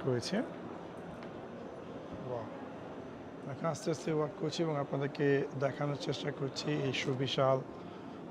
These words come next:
এক্সিবিশন সেন্টারটি। এবং এই সম্পূর্ণ এক্সিবিশন সেন্টারটি কিন্তু অনেকটাই,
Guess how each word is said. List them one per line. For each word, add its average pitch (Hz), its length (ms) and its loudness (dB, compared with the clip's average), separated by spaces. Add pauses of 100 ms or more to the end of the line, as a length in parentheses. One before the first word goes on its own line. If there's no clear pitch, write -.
(180)
এক্সিবিশন 139 520 0
সেন্টারটি। 139 560 2
এবং 170 200 6
এই 156 60 4
সম্পূর্ণ 160 460 2
এক্সিবিশন 156 560 0
সেন্টারটি 139 480 0
কিন্তু 143 320 -4
অনেকটাই, 139 540 2